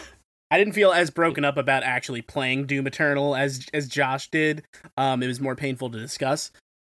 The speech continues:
Speaker 2: Uh, <laughs>
Speaker 1: <laughs>
Speaker 2: like, and I, I still did really, like, fucking love that, that soundtrack and
Speaker 1: Soundtrack
Speaker 2: spots.
Speaker 1: is great. Yeah.
Speaker 2: It just, like, I, I feel like my Doom Eternal is weird, like, experience is weirdly tainted by this whole, like,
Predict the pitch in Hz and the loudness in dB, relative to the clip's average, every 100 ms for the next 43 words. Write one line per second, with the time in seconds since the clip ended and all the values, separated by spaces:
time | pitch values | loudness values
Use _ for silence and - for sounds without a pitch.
0 | 131 127 220 - 302 - 320 - 220 170 | -4 0 0 0 -2 -2 -6 0 2 4
1 | 151 - 107 - 151 160 165 165 - 170 | 2 0 0 2 4 4 4 4 2 -2
2 | - 185 160 156 139 131 135 127 120 - | 2 0 2 0 0 -2 0 -2 -6 -4
3 | 131 131 123 113 120 117 117 120 113 - | -4 -4 -8 -4 -4 -4 -4 -4 -4 -8
4 | 117 - 123 123 139 131 131 135 131 135 | -8 -6 -6 -4 -2 -2 -2 -2 2 2
5 | 131 104 92 - 104 95 - _ - 131 | 2 0 -4 -6 -4 -4 -6 _ -8 -4
6 | 139 151 151 147 - 147 131 - 151 170 | -2 0 2 0 0 -2 -2 -2 0 2
7 | 165 160 156 143 143 139 139 131 123 117 | 2 2 2 0 0 0 -2 -2 -4 -6
8 | 123 123 131 120 131 123 127 139 127 123 | -6 -6 -8 -6 -6 -4 -6 -2 -2 -4
9 | 120 123 120 120 131 123 120 117 117 117 | -6 -6 -6 -8 -6 -6 -6 -4 -6 -4
10 | 131 120 117 117 113 | -4 -4 -4 -6 -8